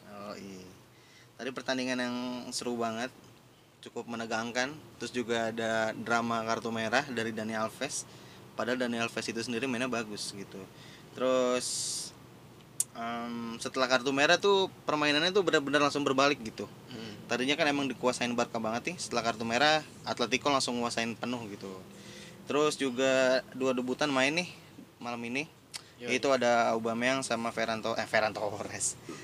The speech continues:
Speaker 1: Ada Matraore. Ada Matraore tuh main dari menit awal ya,
Speaker 2: Hmm.
Speaker 1: sampai menit enam puluh. Terus Auba main tuh menit enam puluh,
Speaker 2: Ganti
Speaker 1: iya,
Speaker 2: Adama.
Speaker 1: ga-, ganti Adama gitu sampai akhir.
Speaker 2: Terus Ferran digeser ke kanan.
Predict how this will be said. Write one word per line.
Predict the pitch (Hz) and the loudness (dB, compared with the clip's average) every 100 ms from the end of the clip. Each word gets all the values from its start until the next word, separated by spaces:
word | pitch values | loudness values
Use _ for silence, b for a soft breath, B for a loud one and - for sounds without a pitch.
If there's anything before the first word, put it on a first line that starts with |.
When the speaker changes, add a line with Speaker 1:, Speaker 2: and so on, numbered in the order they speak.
| B | B
Speaker 1:
Ada | - 120 | 0 4
Matraore. | 120 120 123 123 131 123 107 104 | 4 4 6 8 8 6 4 -2
Ada | 107 110 | -2 0
Matraore | 117 120 127 147 | 2 4 6 4
tuh | 170 175 | 2 2
main | 151 143 151 165 | 4 4 4 2
dari | 156 131 131 135 | 4 6 6 4
menit | 135 131 131 131 131 | 2 0 0 -2 0
awal | 127 160 127 | 4 6 6
ya, | |
Speaker 2:
Hmm. | 151 - - - | 2 -6 -16 -14
Speaker 1:
sampai | - 117 110 143 | -2 -2 2 2
menit | 127 131 | 2 -2
enam | 127 120 | -2 -4
puluh. | 107 135 127 - - - - B B B - | -2 0 0 -4 -18 -20 -20 B B B -4
Terus | 131 147 | -2 2
Auba | 117 131 | 2 4
main | 143 135 143 | 2 2 0
tuh | 151 156 156 151 - - | 0 0 0 -2 -6 -10
menit | 127 123 123 | -4 -4 -2
enam | 123 117 | -4 -4
puluh, | - 120 120 123 | -4 -2 -2 -2
Speaker 2:
Ganti | 120 123 110 110 | -2 -6 -6 -4
Speaker 1:
iya, | 113 | -2
Speaker 2:
Adama. | 113 110 107 | 0 -2 -2
Speaker 1:
ga-, | 110 | -2
ganti | 110 107 | -2 -2
Adama | 107 151 120 117 - | 4 4 4 -2 -4
gitu | 110 101 - | -16 -14 -12
sampai | - 98 107 | -10 -8 -6
akhir. | 104 107 113 104 101 - - - | -6 -8 -6 -6 -8 -14 -20 -20
Speaker 2:
Terus | - 117 - - - - - | -12 -10 -10 -12 -14 -18 -14
Ferran | 107 110 117 | -6 -2 -2
digeser | 113 110 113 104 117 | -2 -4 -4 0 0
ke | 110 107 | 0 -8
kanan. | 107 107 104 | -8 -8 -10